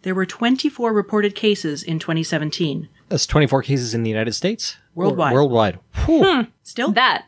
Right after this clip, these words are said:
Speaker 3: is
Speaker 1: Yeah.
Speaker 3: a rare disease.
Speaker 1: It is very rare. Definitely short of the ten in one hundred thousand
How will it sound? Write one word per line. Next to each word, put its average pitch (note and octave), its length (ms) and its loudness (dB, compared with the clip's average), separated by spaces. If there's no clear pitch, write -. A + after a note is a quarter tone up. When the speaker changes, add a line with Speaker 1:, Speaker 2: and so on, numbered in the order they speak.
Speaker 3:
is F#3+ 100 -2
Speaker 1:
Yeah. D3+ 80 -2
Speaker 3:
a F3+ 60 0
rare E3+ 180 0
disease. E3 640 -2
Speaker 1:
It F3+ 80 2
is F#3 160 4
very D3+ 240 2
rare. - 300 -8
Definitely E3 420 0
short G3 320 2
of D#3 200 0
the D3 120 -2
ten D#3 320 0
in D3+ 220 -4
one D3 140 -6
hundred D3+ 260 -4
thousand E3+ 460 0